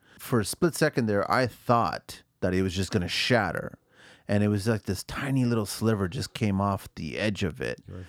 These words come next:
Speaker 2: very lucky.
Speaker 1: And that was it. And I was, like,
Speaker 2: You were
Speaker 1: going, "There's
Speaker 2: so
Speaker 1: no
Speaker 2: lucky.
Speaker 1: way." Like, it was just a tiny, tiny little thin piece, man.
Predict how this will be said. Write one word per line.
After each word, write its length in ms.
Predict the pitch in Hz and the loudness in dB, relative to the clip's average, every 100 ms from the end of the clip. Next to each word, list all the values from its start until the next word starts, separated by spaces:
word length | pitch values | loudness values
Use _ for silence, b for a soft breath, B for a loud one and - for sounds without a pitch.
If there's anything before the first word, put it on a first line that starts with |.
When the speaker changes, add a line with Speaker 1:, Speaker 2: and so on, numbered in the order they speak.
| 92 | -10
Speaker 2:
very 140 | 92 | -8
lucky. 220 | 92 90 98 | -8 -6 -2
Speaker 1:
And 260 | 110 104 | 2 4
that 180 | 104 110 | 4 4
was 260 | 107 92 113 | 2 4 4
it. 260 | 147 110 | 4 2
And 120 | 107 113 | 2 2
I 100 | 113 | 2
was, 140 | 107 | 4
like, 200 | 113 - | 4 6
Speaker 2:
You 60 | 123 | 6
were 60 | |
Speaker 1:
going, 100 | 117 | 6
"There's 160 | 110 101 | 2 0
Speaker 2:
so 60 | |
Speaker 1:
no 280 | 139 185 190 | 0 2 2
Speaker 2:
lucky. 160 | 160 139 | 2 2
Speaker 1:
way." 480 | 151 156 147 117 95 | 4 4 4 2 0
Like, 200 | 95 117 | 0 2
it 80 | |
was 140 | 127 113 | 2 2
just 160 | 143 | -2
a 60 | 139 | -4
tiny, 360 | - - 165 151 | -6 -6 -4 -4
tiny 300 | 147 147 135 | -2 0 2
little 220 | 147 131 | 2 2
thin 340 | - - 147 123 | -2 0 0 0
piece, 400 | 131 139 110 - | 0 0 0 -2
man. 340 | 90 95 131 | -2 0 -2